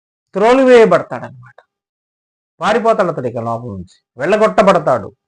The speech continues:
దేవుడు వచ్చి ఆ వ్యక్తిలో నివాసం చేస్తాడు. అయితే ఈ బయటికి వెళ్ళిపోయినటువంటి దుష్టుడు, ఈ అపవిత్రుడు ఏం చేస్తాడో తెలుసా? ఏం చేస్తాడో తెలుసా? ఇక్కడ ఉంది చూడండి. "అపవిత్రాత్మ ఒక మనుష్యుని వదిలిపోయిన తరువాత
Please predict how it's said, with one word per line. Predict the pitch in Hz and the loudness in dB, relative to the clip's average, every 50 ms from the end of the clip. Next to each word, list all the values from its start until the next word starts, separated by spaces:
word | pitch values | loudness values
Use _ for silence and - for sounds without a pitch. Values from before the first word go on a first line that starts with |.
| _ _ _ _ _ _ _ _ _ _ _ _ - | _ _ _ _ _ _ _ _ _ _ _ _ -10
దేవుడు | 120 151 175 196 208 196 190 | -4 0 2 2 4 4 4
వచ్చి | 185 190 - - | 2 2 0 -4
ఆ | - - 127 135 | -2 -2 -2 -2
వ్యక్తిలో | 123 127 127 - 139 127 | -2 -4 -6 -6 -8 -6
నివాసం | 110 107 104 104 107 107 - - - 98 90 | -6 -6 -8 -10 -12 -14 -14 -16 -16 -16 -16
చేస్తాడు. | 90 92 _ _ - - - _ _ - - - - - | -16 -18 _ _ -20 -20 -20 _ _ -20 -20 -6 2 4
అయితే | 190 220 196 240 208 | 4 6 6 4 2
ఈ | |
బయటికి | 160 117 147 165 196 190 226 233 | 4 2 2 2 0 0 -2 -4
వెళ్ళిపోయినటువంటి | 226 214 214 208 202 196 185 190 185 180 151 131 | -4 -4 -4 -4 -4 -4 -4 -4 -4 -4 -4 -4
దుష్టుడు, | 110 127 147 - - - 240 233 185 139 127 143 - - | -4 -4 -6 -6 -4 -4 -2 -2 -2 -2 -4 -6 -10 -8
ఈ | 156 139 | -8 -8
అపవిత్రుడు | 113 - 175 196 202 214 190 202 190 180 147 131 131 139 165 - _ _ _ - 107 | -6 -4 -2 -2 -2 -2 -2 -2 -2 -2 -2 -2 -4 -4 -6 -10 _ _ _ -12 -8
ఏం | 120 147 170 170 | -6 -4 -4 -4
చేస్తాడో | 165 160 156 - 165 139 135 | -4 -6 -6 -6 -6 -6 -6
తెలుసా? | 123 123 127 127 - - - 190 190 _ _ - | -6 -6 -8 -8 -10 -14 -16 -16 -20 _ _ -10
ఏం | 131 143 160 156 | -6 -6 -4 -4
చేస్తాడో | 156 151 151 - 135 127 | -4 -6 -6 -6 -6 -4
తెలుసా? | 123 123 120 - - | -4 -6 -6 -8 -10
ఇక్కడ | - - - | -8 -6 -6
ఉంది | 135 135 120 107 | -6 -4 -4 -6
చూడండి. | 110 98 92 - - - - - - - - | -6 -8 -8 -10 -14 -18 -20 -20 -8 -2 2
"అపవిత్రాత్మ | 143 160 220 233 254 247 - - 220 214 208 202 208 226 214 | 2 4 6 6 4 4 4 4 4 6 6 4 2 2 2
ఒక | 208 190 - 156 | 2 2 4 2
మనుష్యుని | 147 143 147 160 190 196 196 - 214 202 190 | 2 2 2 2 0 -2 -4 -4 -4 -2 0
వదిలిపోయిన | 139 127 123 131 160 180 190 190 190 180 175 170 165 160 160 | 4 4 4 4 2 0 0 0 0 0 2 2 2 0 -2
తరువాత | 147 - 135 123 120 117 117 110 107 101 - 139 - | -4 -2 -2 0 0 0 0 0 0 0 -2 -4 -4